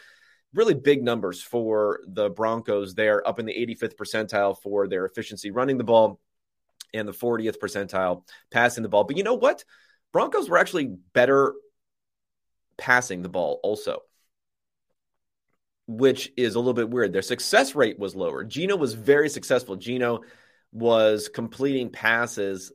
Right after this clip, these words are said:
left and right in this one. He had a eighty-two percent completion percentage. So they were really, you know, they never punted, I don't think, until very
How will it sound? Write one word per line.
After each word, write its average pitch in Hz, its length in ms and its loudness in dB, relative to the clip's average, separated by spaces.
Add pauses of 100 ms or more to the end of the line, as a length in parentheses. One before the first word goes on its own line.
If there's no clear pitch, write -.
(120)
left 113 360 -2
and 101 200 -8
right 107 320 0
in 92 220 -8
this 90 240 -8
one. 87 320 -10 (480)
He 120 200 -6
had 104 580 4
a 95 520 0
eighty-two 120 380 -4
percent 107 500 -6
completion 113 480 -6
percentage. 82 800 -10 (440)
So - 160 -4
they 117 100 0
were 113 140 0
really, 120 400 2
you 113 160 -4
know, 107 60 -2
they 110 120 -4
never 127 200 2
punted, 123 680 -6
I 98 80 -4
don't 92 240 -8
think, 87 420 -10
until 98 420 -6
very 107 440 -2